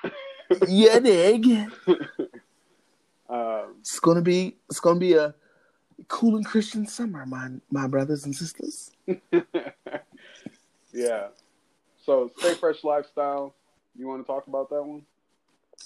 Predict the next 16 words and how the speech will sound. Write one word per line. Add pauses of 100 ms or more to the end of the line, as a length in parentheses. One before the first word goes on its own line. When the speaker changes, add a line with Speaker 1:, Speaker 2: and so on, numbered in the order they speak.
(200)
Speaker 2:
Man,
Stay
Fresh
Lifestyle (680)
is (140)
a,
um,
man,
we,
we
are
focused
on
really, (400)
you
know,